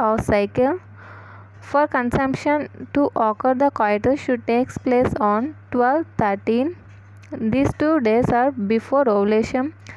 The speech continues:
and fourteen is ovulation period, and fifteenth, this is the after one day of ovulation. Okay, this is the fertile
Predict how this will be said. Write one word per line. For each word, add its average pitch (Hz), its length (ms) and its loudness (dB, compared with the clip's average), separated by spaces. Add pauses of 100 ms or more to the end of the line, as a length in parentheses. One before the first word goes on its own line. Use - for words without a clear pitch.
(120)
and 247 200 -2
fourteen 247 500 0
is 254 320 -2
ovulation 220 600 2
period, 254 380 0 (720)
and 262 200 -2
fifteenth, 254 880 -2 (420)
this 269 240 0
is 254 200 0
the 311 280 0 (460)
after 240 380 2
one 233 260 0
day 240 80 4
of 302 220 2
ovulation. 202 680 2
Okay, 226 280 0 (1200)
this 262 260 2
is 269 140 0
the 302 180 2
fertile 277 640 2